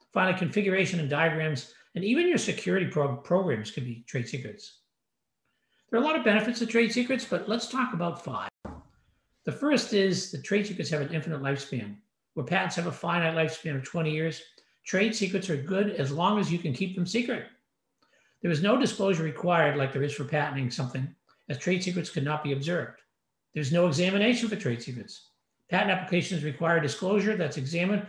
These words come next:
for patentability. If an invention is valuable but not patentable, it still may be protected as a trade secret. Benefit number four, trade secrets are much cheaper to protect than patents. Though trade secrets still do require some investment, they are traditionally cheaper to maintain than patents.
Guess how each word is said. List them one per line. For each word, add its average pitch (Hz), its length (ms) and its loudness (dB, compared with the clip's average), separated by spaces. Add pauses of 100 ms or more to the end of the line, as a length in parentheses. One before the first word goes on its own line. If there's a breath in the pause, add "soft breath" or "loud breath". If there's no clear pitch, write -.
(120)
for - 120 -4
patentability. 160 640 0 (560)
If - 80 -10
an 151 80 0
invention 185 340 0
is 143 100 0
valuable 170 440 2
but 147 120 -8
not 156 360 -4
patentable, 151 500 2
it 147 60 -2
still 175 200 -4
may 175 120 0
be 147 140 -2
protected 139 420 -4
as 135 120 -2
a 147 60 -6
trade 135 240 -4
secret. 180 320 -8 (1300 soft breath)
Benefit 214 260 4
number 214 180 2
four, 247 400 2
trade 180 240 -2
secrets 180 300 -2
are 151 180 2
much 185 360 0
cheaper 240 240 0
to 180 120 -6
protect 208 360 -2
than 127 100 0
patents. 120 540 -6 (260 soft breath)
Though 135 100 -4
trade 220 280 0
secrets 214 260 0
still 262 180 -2
do 240 160 2
require 208 320 4
some 185 180 0
investment, 143 500 0 (560)
they 156 100 0
are 156 100 2
traditionally 175 480 -2
cheaper 170 400 -2
to 160 140 -8
maintain 160 400 0
than 135 140 -2
patents. 135 600 -6